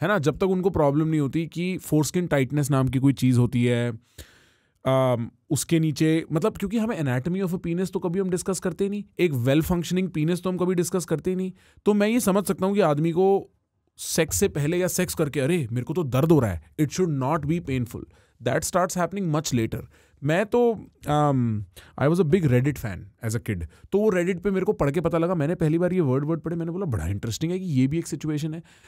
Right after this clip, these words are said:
तो tell me about phimosis, tell me about gland sensitivity and ये वाले जो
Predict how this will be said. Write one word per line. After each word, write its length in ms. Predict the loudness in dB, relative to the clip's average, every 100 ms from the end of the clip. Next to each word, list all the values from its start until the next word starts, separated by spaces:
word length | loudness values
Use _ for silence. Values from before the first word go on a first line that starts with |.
| -6
तो 60 | -6
tell 240 | 0 0 0
me 120 | 0
about 220 | 2 2 0 -6 -2
phimosis, 460 | 2 2 2 0 -2 -10 _ _ _ -2
tell 180 | 0 2
me 80 | 4
about 220 | 4 4 2 2
gland 280 | 2 2 0 0 0
sensitivity 680 | 0 -2 -2 -4 -4 -6 -4
and 100 | -2
ये 200 | 0 0
वाले 240 | 0 0
जो 400 | 0 0 -2